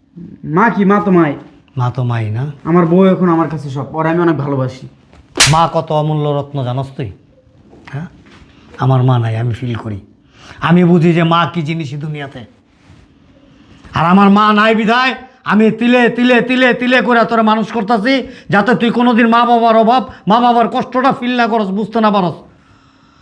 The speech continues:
Speaker 2: যে মা বাবা না থাকলে কত কষ্ট। এখন টের পাবি না, এখন বুঝবি না।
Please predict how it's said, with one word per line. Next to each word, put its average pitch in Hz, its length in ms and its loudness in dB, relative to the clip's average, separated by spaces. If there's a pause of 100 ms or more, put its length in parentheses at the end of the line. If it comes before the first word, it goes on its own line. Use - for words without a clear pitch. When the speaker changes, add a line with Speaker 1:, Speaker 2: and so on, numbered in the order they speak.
(160)
Speaker 2:
যে 175 60 4
মা 220 140 6
বাবা 247 240 2
না 247 140 2
থাকলে 240 200 0
কত 240 240 -2
কষ্ট। 247 260 -4 (1800)
এখন 220 200 4
টের 208 140 2
পাবি 180 200 0
না, 160 100 0
এখন 196 160 2
বুঝবি 180 260 2
না। 123 140 -2